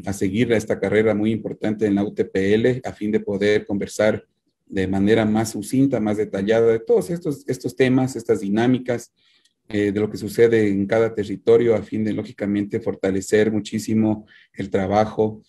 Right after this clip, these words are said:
con expertos, con, con profesionales formados. Y aquí nuevamente agradecer a la Universidad Técnica Particular de Loja que se está eh, preocupando mucho por este tema y, lógicamente, esta carrera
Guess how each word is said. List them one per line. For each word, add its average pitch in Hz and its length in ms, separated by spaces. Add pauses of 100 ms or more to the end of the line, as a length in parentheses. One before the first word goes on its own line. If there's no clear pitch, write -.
(200)
con 98 220
expertos, 107 840
con, 98 300
con 95 220
profesionales 101 760
formados. 107 720
Y 104 80
aquí 107 460 (280)
nuevamente 110 560
agradecer 101 480
a 110 40
la 104 80
Universidad 101 680 (420)
Técnica 107 400
Particular 98 560
de 110 80
Loja 151 300
que 139 120
se 127 100
está 117 460 (380)
eh, 95 760
preocupando 120 560
mucho 117 320
por 107 160
este - 200
tema 117 360
y, 110 120
lógicamente, 104 880
esta 104 280
carrera 107 600